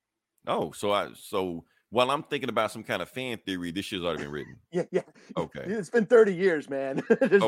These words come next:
Speaker 1: Okay,
Speaker 2: books,
Speaker 1: shit. <laughs>
Speaker 2: comics, video games. <laughs>
Speaker 1: Well, thank you for busting my bubble, Eli. Thank you. <laughs>
Speaker 2: Fan fiction,
Speaker 1: Just, just
Speaker 2: porn.
Speaker 1: pistol, just pistol my parade right then. Okay. <laughs> I was feeling good about myself. Like, I made a connection.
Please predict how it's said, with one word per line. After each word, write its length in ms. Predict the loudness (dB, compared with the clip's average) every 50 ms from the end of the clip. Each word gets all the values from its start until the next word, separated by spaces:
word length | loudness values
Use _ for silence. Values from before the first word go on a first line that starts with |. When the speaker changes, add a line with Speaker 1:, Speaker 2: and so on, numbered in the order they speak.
| 4 4 4
Speaker 1:
Okay, 80 | 4 4
Speaker 2:
books, 160 | 6 4 4
Speaker 1:
shit. 360 | 2 -4 4 4 4 4 6 6
<laughs> 20 |
Speaker 2:
comics, 600 | 8 10 10 10 8 6 4 2 0 -2 -6 -6 -8 -8 -8 -8 _ _ -20 -20 -20 _ 0
video 340 | 2 2 6 8 6 6 8
games. 480 | 6 4 2 2 0 0 -2 -2 -2 -2 -4
<laughs> 40 | -6 -10 -14 2 2 2 4 6 4 6
Speaker 1:
Well, 180 | 8 8 8 6 6 6
thank 280 | 6 6 6 4 2
you 120 | 0 0 2
for 160 | 2 0 0
busting 340 | 6 6 6 6 4 2 2
my 120 | 2 4 6
bubble, 340 | 6 4 4 4 0 -4
Eli. 280 | -6 -2 -2 0 0 2 2
Thank 240 | 2 2 0 -2 -4 -6
you. 380 | -4 -4 -4 -4 -4 -4 -4 -2 2
<laughs> 40 | 2
Speaker 2:
Fan 300 | 4 4 4 4 2 0
fiction, 640 | 0 0 0 0 0 0 0 0 2 2 0 -2 -4 -8 _ _ _ _ _ -20 -20 _ -2
Speaker 1:
Just, 120 | 2 6 8
just 80 | 8
Speaker 2:
porn. 220 | 8 10 10 10 10
Speaker 1:
pistol, 260 | 8 8 6 4 2 2 0 -2 -6 -10 -2 0
just 240 | 0 0 0 2 2
pistol 240 | 2 2 2 2
my 100 | 2 2
parade 400 | 2 2 0 0 2 2 2 2
right 180 | 0 -2 -2 -2
then. 200 | -6 -10 -8 -6
Okay. 240 | -8 -4 -2 -2 -4 -2 -2
<laughs> 720 | -6 -6 -4 -6 -8 -8 -8 -14 -18 _ -20 -20 0 6
I 60 | 6
was 120 | 6 6
feeling 200 | 4 0 -2 -2
good 200 | 2 4 4 4
about 200 | 6 6 6 6
myself. 400 | 6 4 2 2 2 0 0 2
Like, 180 | 2 2 2 0 0 2
I 120 | 4 4 4
made 220 | 2 2 -2 -2
a 40 | -2
connection. 840 | -6 -6 -6 -6 0 2 0 0 0 -2 -10 -12 -12 -10 -12 -4